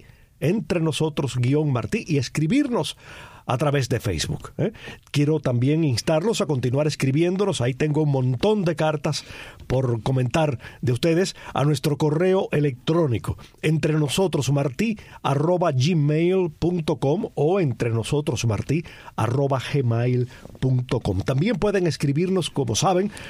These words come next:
a nuestra dirección postal, Orlando González Esteva, Entre Nosotros,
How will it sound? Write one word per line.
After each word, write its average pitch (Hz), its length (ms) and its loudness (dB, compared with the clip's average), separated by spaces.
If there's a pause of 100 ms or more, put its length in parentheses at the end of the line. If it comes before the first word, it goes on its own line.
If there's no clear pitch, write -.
(100)
a 120 140 0
nuestra 131 340 0
dirección 123 480 2
postal, 127 560 -2 (380)
Orlando 175 560 2
González 143 680 0
Esteva, 156 460 -2 (260)
Entre 143 420 0
Nosotros, 175 800 0